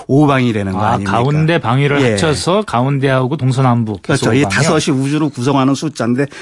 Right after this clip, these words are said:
Speaker 1: 그러다
Speaker 2: 네.
Speaker 1: 보니까 다섯 가지 채소를 먹어가지고서 먹으면은 이게 또 우리 장이 오 장이란 말이에요.
Speaker 2: <laughs> 그렇군요.
Speaker 1: 그러니까 오 장의 기운이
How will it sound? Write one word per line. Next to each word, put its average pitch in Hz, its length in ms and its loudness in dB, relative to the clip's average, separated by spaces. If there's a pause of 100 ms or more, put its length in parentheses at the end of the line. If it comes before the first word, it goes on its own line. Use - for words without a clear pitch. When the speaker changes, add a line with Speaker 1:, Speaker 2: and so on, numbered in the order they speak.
(160)
Speaker 1:
그러다 160 300 2
Speaker 2:
네. 143 60 2
Speaker 1:
보니까 131 360 0
다섯 117 260 -4
가지 127 240 -2
채소를 139 380 -2
먹어가지고서 98 720 -4 (160)
먹으면은 120 640 0 (260)
이게 139 240 0
또 143 100 -2
우리 123 220 0
장이 107 320 -2
오 110 200 0
장이란 98 420 -2
말이에요. 80 240 -8
Speaker 2:
<laughs> 156 500 -2
그렇군요. 131 360 0
Speaker 1:
그러니까 139 140 2
오 151 100 4
장의 139 280 2
기운이 120 360 0